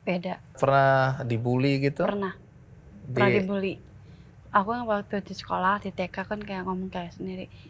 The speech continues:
Speaker 1: "Ih, mana?" Kan aku di pojok tuh, di sekolah, di T K gitu kan.
Speaker 2: Iya.
Speaker 1: Ada, eh, ada orang yang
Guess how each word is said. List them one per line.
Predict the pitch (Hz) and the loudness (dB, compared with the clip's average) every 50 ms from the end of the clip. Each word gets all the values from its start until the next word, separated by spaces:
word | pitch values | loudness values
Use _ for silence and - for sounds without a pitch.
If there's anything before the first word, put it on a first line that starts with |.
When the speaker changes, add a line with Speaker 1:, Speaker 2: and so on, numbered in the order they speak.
| - - - | -20 -16 -8
Speaker 1:
"Ih, | - 254 247 240 214 - - - - - - - - - - - - - | -4 -4 -2 -2 -4 -6 -10 -18 -20 -20 -20 -20 -20 -20 -20 -20 -10 -4
mana?" | 208 202 196 190 - - - - - - - | -2 -2 -2 -2 -4 -6 -8 -12 -20 -20 -10
Kan | - 240 247 | -4 -2 0
aku | 247 247 262 | 2 2 4
di | 226 214 | 4 4
pojok | 196 214 208 214 214 - | 4 4 4 4 2 2
tuh, | - 254 233 208 202 | 2 2 2 2 0
di | - 220 | -4 -6
sekolah, | - - - 196 202 214 208 185 | -6 -4 -2 0 2 2 0 0
di | 196 190 - | -2 -6 -4
T | 190 180 - | -4 -4 0
K | - 202 190 | 2 2 2
gitu | 185 - - - - - - | 2 -2 -10 -18 -14 -8 -4
kan. | - - - | -2 -2 0
Speaker 2:
Iya. | 120 139 175 185 - - - - - - - | -2 -2 -4 -8 -12 -16 -20 -20 -20 -8 0
Speaker 1:
Ada, | - 202 202 196 226 233 220 - | 4 4 4 4 4 0 0 2
eh, | - 214 190 190 185 190 185 | 0 2 2 2 0 -2 -2
ada | 185 190 185 180 | -4 -4 -4 -4
orang | 185 190 | -4 -4
yang | 190 190 185 | -4 -4 -4